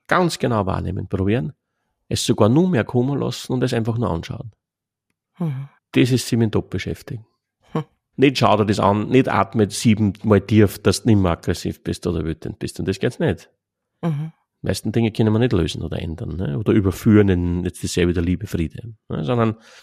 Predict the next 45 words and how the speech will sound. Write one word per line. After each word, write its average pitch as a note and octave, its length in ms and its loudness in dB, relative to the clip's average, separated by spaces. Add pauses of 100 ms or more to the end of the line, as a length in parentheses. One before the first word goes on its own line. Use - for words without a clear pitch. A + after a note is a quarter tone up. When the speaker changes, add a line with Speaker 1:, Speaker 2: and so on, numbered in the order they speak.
(140)
Speaker 1:
das A2+ 140 2
ist, G#2+ 120 0
was G#2+ 140 2
man G#2+ 120 4
eigentlich G#2 200 0
mit A2 180 -2
dem G2 140 2
Wort G2+ 240 0
annehmen E2+ 520 0
meint. C#2+ 500 -12
Ne? B2 220 -8 (140)
Speaker 2:
Mhm, E3+ 320 -8 (180)
mhm. F3 320 -12 (280)
Speaker 1:
Was - 240 0
ist, - 280 0
darf D3 140 0
sein. E2+ 400 -2 (580)
Frei F2+ 420 0
ist C3 120 2
man D3 160 2
nur, C#3+ 200 2
wenn A#2+ 160 0
sein G#2+ 280 -2
darf, A2 240 -4
was G#2+ 180 -2
ist, - 400 -12 (240)
hat A#2+ 140 -8
einmal F2+ 160 -2
einer E2+ 160 -4
gesagt. - 380 -12
Ne? G2+ 80 2
Und G#2 100 -2
das G#2 140 0
heißt G2+ 180 0
nicht, G2+ 140 0
ich F#2 80 0
bin F#2+ 100 0
jetzt - 160 -2
einverstanden G2 540 -2
mit F#2+ 120 4
Ungerechtigkeit, G2+ 1000 2
mit, F#2 220 -2
mit, F#2+ 300 -2
mit F#2 220 -2
Dingen, D#3 300 2